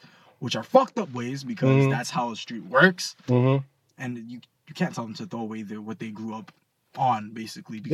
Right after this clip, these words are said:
Speaker 1: because that's wh-, how they live. That's how
Speaker 2: That's
Speaker 1: they
Speaker 2: a
Speaker 1: get
Speaker 2: nat-,
Speaker 1: that.
Speaker 2: that, then it's like, um, a nature with nurture situation.
Speaker 1: Yeah.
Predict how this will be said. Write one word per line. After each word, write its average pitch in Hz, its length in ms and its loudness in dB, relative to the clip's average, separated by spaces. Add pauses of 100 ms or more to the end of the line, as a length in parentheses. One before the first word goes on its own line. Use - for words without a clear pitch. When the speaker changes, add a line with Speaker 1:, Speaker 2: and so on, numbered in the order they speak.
Speaker 1:
because 117 120 4
that's 110 200 -14
wh-, 113 100 -16
how 123 220 -4
they 110 160 -8
live. 139 240 -2
That's 110 160 -10
how 123 80 0
Speaker 2:
That's 143 100 4
Speaker 1:
they 170 100 8
Speaker 2:
a 147 40 4
Speaker 1:
get 156 140 4
Speaker 2:
nat-, 139 100 -6
Speaker 1:
that. - 0 -
Speaker 2:
that, 147 180 2
then 147 140 0
it's 143 180 -2
like, 135 300 6
um, 120 560 2
a 110 80 2
nature 123 380 0
with 110 160 2
nurture 117 280 -4
situation. 123 680 -6 (340)
Speaker 1:
Yeah. 294 300 -2